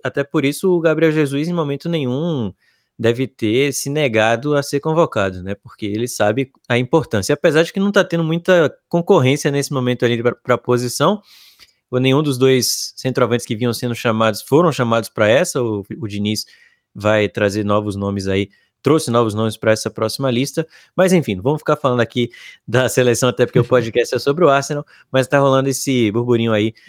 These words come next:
é, por trás das câmeras, mas vamos ver o que é que vai acontecer. Eu acredito que o Gabriel Jesus vai ser desconvocado aí nos próximos dias,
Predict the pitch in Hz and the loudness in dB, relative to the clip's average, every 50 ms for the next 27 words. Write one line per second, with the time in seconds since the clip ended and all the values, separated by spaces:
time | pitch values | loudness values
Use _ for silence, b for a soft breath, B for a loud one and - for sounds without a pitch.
0 | b b b _ - 120 110 104 101 98 - - 110 101 - - 107 107 107 104 | b b b _ -6 -2 0 0 0 0 -2 -6 -8 -6 -4 0 0 0 0 0
1 | 101 110 104 - - - 110 107 113 120 120 120 117 - - b b b b b | 0 -2 -2 -2 -4 -6 -4 -2 -2 0 0 0 -2 -4 -8 b b b b b
2 | b b b b _ _ _ _ 113 110 110 107 107 107 98 107 117 120 117 104 | b b b b _ _ _ _ -4 -2 0 0 0 0 -2 -2 -4 -4 -2 -2
3 | 107 107 - 110 - 113 101 117 117 - - 127 123 - - 110 92 95 104 123 | -2 -4 -4 -8 -10 -4 0 0 0 0 -2 -4 -6 -4 -4 -4 -2 0 2 2
4 | 143 160 175 175 170 - 160 135 127 143 151 - - _ - 120 123 127 147 - | 4 4 4 2 2 0 -2 -2 -4 -6 -8 -10 -16 _ -8 -6 -4 -4 -6 -8
5 | _ - 135 139 135 127 135 135 127 127 131 127 120 135 123 117 117 120 123 139 | _ -6 -4 -2 0 2 2 2 2 2 0 0 0 0 -2 -2 -4 -4 -2 -2
6 | 135 127 - - 113 110 117 123 113 - - - 123 123 131 127 - - 113 107 | -2 -2 -4 -4 -2 0 0 -2 -2 -4 -8 -8 -2 0 0 0 2 0 0 0
7 | 107 110 101 104 107 113 113 - - - 110 113 - - 120 110 101 95 98 101 | 2 0 0 0 -2 -6 -8 -10 -4 -4 -2 -2 -4 -6 -8 -8 -6 -6 -6 -6
8 | 107 117 - - | -6 -6 -8 -12